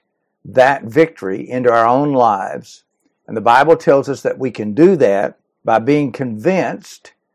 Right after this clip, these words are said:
that the good news about Jesus Christ, his life, his death, his resurrection,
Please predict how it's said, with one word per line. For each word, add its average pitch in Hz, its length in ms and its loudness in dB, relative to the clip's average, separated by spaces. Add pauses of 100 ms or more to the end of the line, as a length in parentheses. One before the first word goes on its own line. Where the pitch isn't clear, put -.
(320)
that 131 360 0
the 120 180 -2
good 156 240 2
news 139 360 -2
about 120 320 2
Jesus 123 460 -8
Christ, 101 480 -8
his 117 240 -10
life, 123 540 -2 (120)
his 147 240 0
death, 113 360 -2
his 117 180 -10
resurrection, 104 760 -6